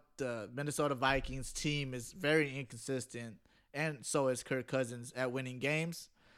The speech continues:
But he's put, he's put points in the, on the board for fantasy players. So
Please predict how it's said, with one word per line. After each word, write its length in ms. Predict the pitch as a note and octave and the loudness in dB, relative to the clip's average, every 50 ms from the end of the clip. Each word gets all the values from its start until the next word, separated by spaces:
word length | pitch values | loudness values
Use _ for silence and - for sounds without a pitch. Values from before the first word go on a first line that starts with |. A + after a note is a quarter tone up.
| - - - _ - | -20 -20 -18 _ 4
But 140 | D#3 D#3 | 6 8
he's 140 | E3+ E3+ D#3 | 8 6 4
put, 220 | - - E3 D3+ - | 2 0 -2 0 0
he's 180 | - C#3+ D3+ D3 | 0 0 0 0
put 240 | - - E3+ D3+ - | 2 2 2 2 2
points 300 | - - C3+ C3 B2 - | 0 -4 -4 -2 -4 -6
in 120 | B2 A#2+ | -8 -6
the, 220 | A2+ A2+ G#2 F2+ D#2+ | -4 -4 -4 -4 -4
on 160 | - B2 C3 B2 | -4 -4 -4 -4
the 80 | A#2+ | -2
board 260 | A#2+ G2+ B2+ B2 A#2 | 0 0 0 0 0
for 140 | - - A2+ | -2 -6 -10
fantasy 400 | - - A2+ G#2+ G2 G#2 - - | -6 -6 -6 -6 -6 -10 -12 -12
players. 420 | - - G#2 - - - - - - _ _ _ _ _ _ _ _ _ _ _ _ | -10 -10 -8 -8 -10 -12 -16 -18 -20 _ _ _ _ _ _ _ _ _ _ _ _
So 460 | - - - A#2 A2+ A2 G#2 A#2+ A#2+ | -10 -6 -4 -2 -2 -2 -2 -4 -8